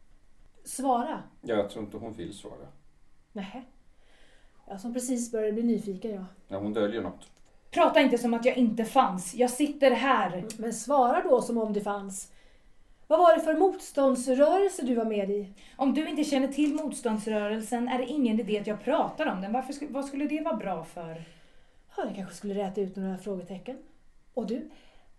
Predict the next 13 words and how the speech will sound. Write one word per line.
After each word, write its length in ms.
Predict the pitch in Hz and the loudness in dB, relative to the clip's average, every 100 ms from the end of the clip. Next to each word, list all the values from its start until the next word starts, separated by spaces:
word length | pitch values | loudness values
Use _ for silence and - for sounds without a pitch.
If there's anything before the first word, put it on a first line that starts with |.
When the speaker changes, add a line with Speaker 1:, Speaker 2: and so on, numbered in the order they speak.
| - | -8
Speaker 1:
jag 340 | 208 240 302 | -2 0 0
är 60 | 233 | -4
varken 460 | 226 190 196 190 190 | -6 -8 -6 -6 -4
polisspion 840 | 269 349 - 220 - 277 320 226 | -6 -6 -10 -14 -6 -6 -6 -8
eller 320 | 220 196 196 | -6 -6 -8
fascist. 580 | - - 226 - - - _ - | -14 -14 -14 -16 -20 -20 _ -12
Jag 400 | 226 339 403 254 | -4 -2 -2 -2
är 180 | 190 - | -4 -6
sjuksköterska. 800 | 339 - - 247 - - 202 202 - - - _ - | -12 -12 -10 -10 -10 -14 -14 -14 -20 -20 -20 _ -14
Tjugofyra 880 | - - 370 381 392 381 311 285 | -6 4 4 4 2 4 4 0
timmar 340 | 294 311 233 226 | 0 -2 0 2
om 140 | 233 | 2
dygnet. 460 | 220 190 196 190 | 2 -2 -6 -12